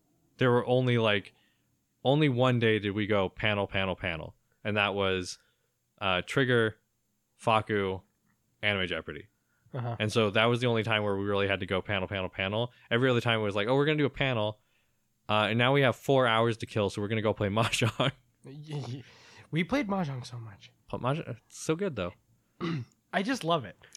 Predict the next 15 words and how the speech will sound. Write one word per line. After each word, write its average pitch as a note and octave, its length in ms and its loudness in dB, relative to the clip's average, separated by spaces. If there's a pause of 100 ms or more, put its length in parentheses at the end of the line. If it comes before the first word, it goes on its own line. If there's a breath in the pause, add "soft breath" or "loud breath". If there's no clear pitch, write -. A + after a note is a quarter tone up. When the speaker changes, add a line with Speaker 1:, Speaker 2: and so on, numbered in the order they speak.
Speaker 1:
Yeah. D#3 300 4
Speaker 2:
What D#4 100 4
a F4 80 4
great A#3+ 240 4
game D3+ 260 0
that G#2+ 140 -6
is. G#2 60 -2
Speaker 1:
What F3+ 80 2
a A#3 40 0
great E3 200 2
game. A2 260 0 (260 loud breath)
Speaker 2:
<laughs> - 240 0
Speaker 1:
Yeah, G3 200 8
so, E3+ 400 4
um, C#3+ 500 2